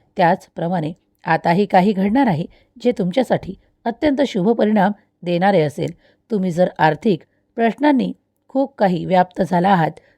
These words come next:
तर लवकरच तुमचे आर्थिक प्रश्न सोडवण्यात येतील. तुमची आर्थिक उंची वाढवण्यात येत आहे. देव तुम्हाला आशीर्वादाने परिपूर्ण करतो, तुमच्या आर्थिक समस्या संपवतो, तुम्हाला ते मार्गदर्शन दाखवतो, ज्यामुळे तुम्ही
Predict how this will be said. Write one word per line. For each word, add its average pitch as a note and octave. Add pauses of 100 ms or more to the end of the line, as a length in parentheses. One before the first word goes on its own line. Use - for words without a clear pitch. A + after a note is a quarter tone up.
(140)
तर B3
लवकरच F3+ (240)
तुमचे A3
आर्थिक G3+
प्रश्न G3
सोडवण्यात G#3
येतील. D#3 (340)
तुमची C#4
आर्थिक G3
उंची G#3 (260)
वाढवण्यात F#3 (120)
येत G#3+
आहे. D#3 (400)
देव E3 (340)
तुम्हाला D4+
आशीर्वादाने F3+ (300)
परिपूर्ण A3+
करतो, E3 (280)
तुमच्या G3
आर्थिक F3
समस्या G3
संपवतो, F3+ (300)
तुम्हाला D4
ते D4
मार्गदर्शन A3+
दाखवतो, G#3 (320)
ज्यामुळे F#3+
तुम्ही F#3+